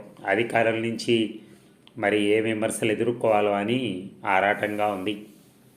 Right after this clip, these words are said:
మీరు, మీ టీచర్స్ అందరూ చాలా బాగా కష్టపడి మా చదువు పట్ల ఎంతో శ్రద్ధ తీసుకొని చదివించారు సార్.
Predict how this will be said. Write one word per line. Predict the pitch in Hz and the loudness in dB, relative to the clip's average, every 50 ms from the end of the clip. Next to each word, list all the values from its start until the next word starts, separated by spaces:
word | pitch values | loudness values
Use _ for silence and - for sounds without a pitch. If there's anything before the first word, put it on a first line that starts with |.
| _ - - - - - - - - - _ _ _ - _ _ - - _ _ - - _ _ _ _ _ _ - - _ - | _ -20 -20 -20 -20 -20 -20 -20 -20 -20 _ _ _ -20 _ _ -20 -20 _ _ -20 -20 _ _ _ _ _ _ -20 -20 _ 2
మీరు, | 123 123 131 143 143 143 151 151 | 6 6 8 8 8 6 6 4
మీ | 135 127 131 | 6 4 2
టీచర్స్ | 123 131 131 135 135 131 143 131 - - | 2 2 0 0 2 4 2 2 2 0
అందరూ | 127 117 104 110 107 120 123 123 - 113 | -4 0 0 2 2 2 0 0 0 0
చాలా | 98 101 104 | 2 2 2
బాగా | 101 95 90 92 104 123 | 2 2 2 2 2 2
కష్టపడి | 127 123 120 110 - - 101 90 113 104 113 | 2 0 -2 -4 -4 -8 -2 -2 0 2 2
మా | 107 104 101 | 0 0 -4
చదువు | 104 101 - - 107 117 123 | -4 -4 -4 -2 0 0 0
పట్ల | 127 123 120 113 - 110 | 2 0 -2 -2 0 -2
ఎంతో | 104 95 92 90 - 127 123 | -2 -2 -2 -4 -2 -2 -2
శ్రద్ధ | 120 - - 110 104 - 110 113 - | -2 -2 -4 -4 -4 -2 -4 -4 -2
తీసుకొని | 127 117 113 - - 123 | -2 -4 -2 -4 -4 -4
చదివించారు | 123 - 104 98 104 110 113 107 - - 104 95 | -4 -4 -2 -2 -2 -2 -2 -6 -6 -4 -4 -4
సార్. | - - - 92 90 | -4 -6 -6 -8 -8